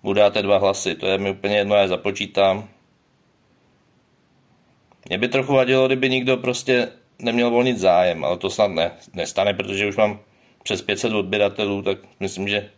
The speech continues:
nějaký hlasování tam snad proběhne. No a budu se těšit, a který podnik vyhraje, tam se natočí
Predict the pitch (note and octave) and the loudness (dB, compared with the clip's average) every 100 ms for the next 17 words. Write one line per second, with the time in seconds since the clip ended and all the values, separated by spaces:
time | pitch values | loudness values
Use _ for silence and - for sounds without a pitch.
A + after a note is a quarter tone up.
0 | _ _ _ _ _ _ E2+ - G#2 G2+ | _ _ _ _ _ _ -2 0 0 0
1 | - G2+ G2 G2+ G#2 A2+ A#2+ G2+ F2 F#2 | 0 2 2 0 -2 -2 -2 -2 -2 -2
2 | F#2 F2+ F#2 - _ _ _ _ _ _ | 0 -2 -2 -8 _ _ _ _ _ _
3 | _ _ _ _ _ _ _ _ _ _ | _ _ _ _ _ _ _ _ _ _
4 | - G2+ G#2 A2+ A2+ B2+ B2+ C#3+ C3+ C3+ | 0 2 2 -2 -2 -2 0 0 2 2
5 | C3 C3+ - _ _ _ _ _ _ _ | 2 0 -16 _ _ _ _ _ _ _
6 | _ _ _ _ _ _ _ - - - | _ _ _ _ _ _ _ -20 -10 -2
7 | A#2 A#2+ A#2+ A#2+ A#2 A#2 A#2+ A#2+ A#2+ A#2+ | 0 0 0 0 0 0 4 4 4 0
8 | B2 A#2+ A#2 A#2 A2+ A#2+ A#2+ | -2 0 0 0 -4 -4 -6